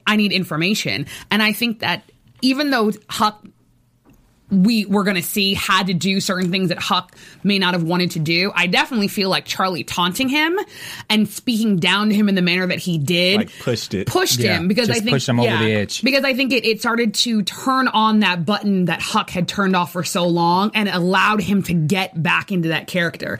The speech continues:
Speaker 2: Right.
Speaker 1: 'Cause he was, he was mocking him.
Speaker 2: Yeah.
Speaker 1: Charlie was mocking him. He was mocking
Speaker 3: And, yeah.
Speaker 1: him.
Speaker 3: And obviously they have some kind of past where clearly he's like, "Okay,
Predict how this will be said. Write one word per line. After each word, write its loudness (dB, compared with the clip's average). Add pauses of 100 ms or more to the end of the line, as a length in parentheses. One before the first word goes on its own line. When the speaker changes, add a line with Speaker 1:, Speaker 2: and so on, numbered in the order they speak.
Speaker 2:
Right. 0
Speaker 1:
'Cause 2
he 0
was, 0
he 0
was 0
mocking -2
him. -6
Speaker 2:
Yeah. 2
Speaker 1:
Charlie 0
was -4
mocking 0
him. -2
He -2
was 0
mocking 2
Speaker 3:
And, 2
yeah. 0
Speaker 1:
him. 0
Speaker 3:
And 2
obviously 2
they 2
have 2
some 0
kind 0
of 0
past 0
where 2 (360)
clearly 2 (300)
he's 0
like, 0
"Okay, -2